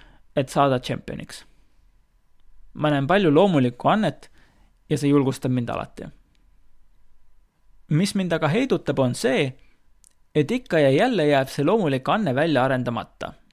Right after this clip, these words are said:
Kui need lapsed ka võistlustele jõuavad, ütlevad sporditipud kiiresti,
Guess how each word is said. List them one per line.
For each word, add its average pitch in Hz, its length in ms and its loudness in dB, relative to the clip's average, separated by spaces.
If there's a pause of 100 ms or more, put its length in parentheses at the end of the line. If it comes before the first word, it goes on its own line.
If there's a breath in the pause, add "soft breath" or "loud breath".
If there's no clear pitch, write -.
(1300)
Kui 160 160 0
need 165 160 0
lapsed 175 340 -2
ka 135 140 0
võistlustele 139 560 -4
jõuavad, 151 480 0 (720 soft breath)
ütlevad 160 400 0
sporditipud 143 720 -2
kiiresti, 151 540 -4